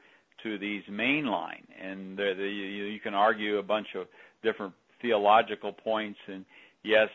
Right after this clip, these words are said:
I would agree they probably strayed on some of these issues, but the fact is they do, in this case, recognize the evil of what Israel is doing, and we need to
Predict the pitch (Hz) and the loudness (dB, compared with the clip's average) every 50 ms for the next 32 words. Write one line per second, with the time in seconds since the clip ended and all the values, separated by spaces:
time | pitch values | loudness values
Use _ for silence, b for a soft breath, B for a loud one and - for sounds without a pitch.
0 | - - - - - - 101 104 104 101 104 98 101 95 104 104 104 107 101 98 | -8 -20 -20 -18 -10 -6 -4 -4 -2 -4 -6 -6 -8 -8 -8 -6 -6 -4 -4 -2
1 | 98 98 98 - 107 98 98 104 101 95 - - - - 104 104 101 104 101 104 | -4 -4 -2 -2 0 0 0 0 -4 -8 -8 -10 -8 -6 -4 -2 -2 -2 -2 -2
2 | 101 95 95 98 98 - _ b b b b b - 113 110 107 101 98 98 98 | -2 -2 -4 -6 -10 -16 _ b b b b b -8 -6 -6 -6 -6 -6 -8 -8
3 | 98 90 - - - _ - 113 117 113 - - 117 107 101 98 98 95 - _ | -10 -12 -16 -20 -20 _ -6 -4 -4 -4 -4 -6 -8 -8 -8 -8 -10 -12 -14 _
4 | _ b b b b b b - 104 110 107 107 107 101 - - b b b b | _ b b b b b b 0 4 4 6 6 4 2 -2 -12 b b b b
5 | _ _ - 113 - - - 131 131 131 127 127 - - 113 104 123 120 117 117 | _ _ -20 -20 -10 -2 2 4 6 6 6 6 4 0 -6 -4 -2 -2 -2 -4
6 | 107 - - - 107 104 101 101 127 131 139 135 120 113 107 107 113 117 120 - | -6 -8 -6 -2 -2 -2 -2 -2 -4 -4 -2 -2 -2 -2 -2 -2 -4 -4 -6 -6
7 | - - - - 120 117 117 - - 101 95 101 110 120 123 - - 120 107 101 | -8 -10 -6 -4 -2 -2 -4 -6 -8 -10 -2 0 2 2 2 0 -2 -6 -4 -4
8 | 107 104 98 98 101 101 104 104 104 - - _ _ B B B B B B - | -2 -2 0 0 0 0 -2 -4 -8 -12 -20 _ _ B B B B B B -6
9 | 104 92 80 120 120 120 131 127 120 113 110 110 92 87 95 87 98 104 107 110 | -6 -6 -4 -2 -2 -2 0 0 0 2 2 2 2 0 -2 -2 0 2 4 4
10 | 110 101 - - - - 120 117 107 104 110 110 107 101 98 90 69 73 95 92 | 4 4 2 -6 -14 -10 -10 -8 -8 -8 -6 -4 -2 -2 -2 -4 -6 -8 -10 -12
11 | 85 90 95 98 113 127 143 165 143 107 95 92 95 98 - b b b b b | -14 -18 -12 -8 -4 -4 -2 -2 -4 -4 -6 -8 -10 -12 -16 b b b b b
12 | b b _ - 113 113 113 110 110 104 101 104 101 107 113 120 113 104 | b b _ -10 -6 -6 -6 -6 -6 -8 -8 -8 -6 -6 -6 -6 -6 -8